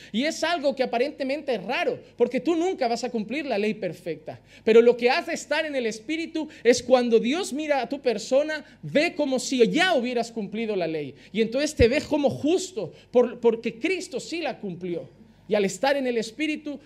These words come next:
Dios te mira y piensa y ve como si hubieras cumplido cada uno de los mandamientos de la ley. Estar en el Espíritu significa otras cosas. En el versículo seis dice: "Porque la mente puesta en la carne es muerte,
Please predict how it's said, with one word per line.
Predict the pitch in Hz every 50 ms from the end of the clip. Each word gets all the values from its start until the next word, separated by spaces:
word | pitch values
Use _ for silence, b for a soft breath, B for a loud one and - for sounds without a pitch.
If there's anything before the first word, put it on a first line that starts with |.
| B B
Dios | 165 190 269 277 269 - -
te | 269 220
mira | 214 247 330 359 339 330 302 B B B 240
y | 226 220
piensa | 226 - 208 277 320 339 320 - - 302 262 -
y | 254 220
ve | 175 220 302 339 349 269 - -
como | 269 262 254 254
si | 247 - 233
hubieras | 240 202 196 262 302 302 302 285 - -
cumplido | - 262 226 196 - - 254 277 269 269 262 254
cada | - 247 269 277 277 277 247
uno | 240 262 262 247 226
de | 220 208
los | 196 185 202
mandamientos | 208 196 190 190 185 196 208 220 214 214 202 160 160
de | 185
la | 175 175 165
ley. | 160 147 127 120 120 - _ _ b b b b b b b b b b b _ -
Estar | 175 165 - 240 226
en | 254 254 240
el | 226 226
Espíritu | 208 - - - 262 277 269 220 -
significa | 214 - - 220 214 214 196 - 226 220 220 226 208
otras | 202 202 202 185 175 - -
cosas. | - 277 302 294 254 214 - - - -
En | 208 202
el | 214 214
versículo | 190 208 190 - 254 233 196 247 233 214 196
seis | - - 285 302 262 190 180
dice: | 214 220 - 220 202
"Porque | - 202 196 180 - 220
la | 208 196 185
mente | 196 233 277 294 - 269
puesta | 220 - 233 240 233 240 240
en | 240 220
la | 208 196 202
carne | - 247 277 277 269 285 262
es | 220 -
muerte, | 214 214 220 262 320 392 - - - 190 139 117